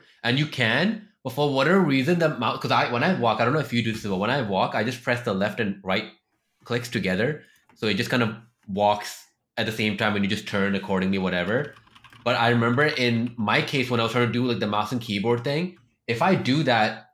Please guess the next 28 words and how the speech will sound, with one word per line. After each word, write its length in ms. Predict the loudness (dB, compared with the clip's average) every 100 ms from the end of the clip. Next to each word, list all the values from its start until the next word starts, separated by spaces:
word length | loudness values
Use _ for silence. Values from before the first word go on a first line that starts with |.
| -4
and 180 | 0 2
move 360 | 2 2 0
left 380 | -2 0 -2 0
or 120 | 0 2
right, 400 | 2 2 0 -4 -16 _ _ _ _ -6
it 200 | -6 -8 _ -18
stops 640 | -14 0 2 2 0 -12 -4
at 100 | 0
a 60 | 0
certain 260 | 0 0
point. 260 | -2 -4 -2
So 100 | -2
if 80 | 0
I'm 180 | 0 -2 -12 _ _
holding 260 | 0 2 2
left, 400 | 2 2 -2 -6
it's, 120 | -4
like, 100 | -2
almost 280 | 2 2 2
like 100 | 2
I 120 | 0
h-, 200 | 0 -4
hit 240 | -4 -2 0
the 200 | -2 0
end 120 | 0
of 60 | 0
the 60 |
screen 540 | -2 -2 0 0 -2